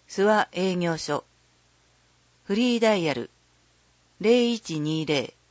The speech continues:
九八四九零零。接続後、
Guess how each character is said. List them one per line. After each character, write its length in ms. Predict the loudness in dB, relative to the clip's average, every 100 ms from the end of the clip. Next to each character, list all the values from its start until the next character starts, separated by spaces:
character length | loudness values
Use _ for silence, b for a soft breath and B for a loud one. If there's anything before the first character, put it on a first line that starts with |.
| _ _ _ _ -4
九 280 | 2 2 2
八 360 | 0 -4 -4
四 260 | -2 -4 -8 _ _ _ _ _ -2
九 320 | 2 4 4
零 320 | 2 2 0
零。 260 | -2 -2 -4 _ _ _ _ _ _ _ _ _ _ _ _
接 300 | -4 -2 2
続 240 | 2 2
後、 240 | 0 0